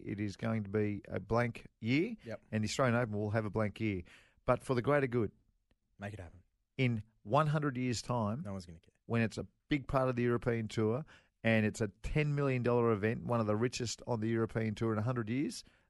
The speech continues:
Speaker 1: they won't remember
Speaker 2: Hmm.
Speaker 1: or care about the year that it's missed on that trophy.
Speaker 2: That's right.
Speaker 1: In fact, it'll be a trivia question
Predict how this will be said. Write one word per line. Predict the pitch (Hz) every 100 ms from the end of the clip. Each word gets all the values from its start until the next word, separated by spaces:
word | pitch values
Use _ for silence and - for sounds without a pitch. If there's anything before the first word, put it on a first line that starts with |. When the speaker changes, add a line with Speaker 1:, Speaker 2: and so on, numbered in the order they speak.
| -
Speaker 1:
they | 110
won't | 135 170
remember | 120 110 131 110 80 - _
Speaker 2:
Hmm. | 95 85 _ -
Speaker 1:
or | 135
care | 135 143 156
about | 139 98 101 117 -
the | 110
year | 117 123
that | 107
it's | 90 -
missed | 117 101 - - -
on | 117
that | 107 104
trophy. | - 110 - - -
Speaker 2:
That's | 85
right. | 85 - _
Speaker 1:
In |
fact, | 147 135
it'll | 131 123
be | 123 123 - -
a | 120
trivia | 113 165 151 123
question | - 147 139 113 104